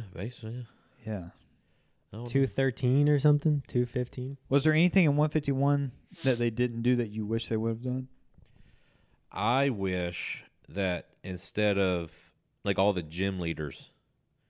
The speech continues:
Speaker 1: like, why give us, what, Bill? He's not even a gym leader. Or Erica, just one gym leader. It's like, of all, of, of what we grew up with, all the gym leaders, why didn't you do that?
Speaker 3: My biggest thing was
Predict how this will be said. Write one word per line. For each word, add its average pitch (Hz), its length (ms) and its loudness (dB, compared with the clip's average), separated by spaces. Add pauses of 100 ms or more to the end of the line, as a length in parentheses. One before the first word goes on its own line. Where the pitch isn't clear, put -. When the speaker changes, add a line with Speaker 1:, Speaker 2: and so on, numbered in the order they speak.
(680)
Speaker 1:
like, 87 140 -2
why 107 360 0
give 98 320 -2
us, 95 480 -2 (500)
what, 85 360 -4
Bill? 107 540 0 (140)
He's 107 140 -8
not 107 100 -2
even 87 140 -6
a 80 40 -10
gym 92 200 -4
leader. 78 400 -6
Or 85 200 -2
Erica, 90 640 0
just 90 180 -8
one 95 300 -4
gym 101 200 -6
leader. 110 380 -8 (1080)
It's 92 180 -10
like, 87 300 -2
of 85 300 -8
all, 101 240 2
of, 92 440 -6
of 95 240 -4
what 110 240 4
we 131 160 2
grew 113 340 2
up 95 140 2
with, 92 200 0
all 101 160 2
the 98 80 -4
gym 95 240 -6
leaders, 80 320 -6
why 90 160 -6
didn't 87 240 -8
you 85 240 -8 (480)
do 87 180 -2
that? 78 320 -6 (240)
Speaker 3:
My 123 120 -4
biggest 135 340 6
thing 127 200 6
was 110 260 2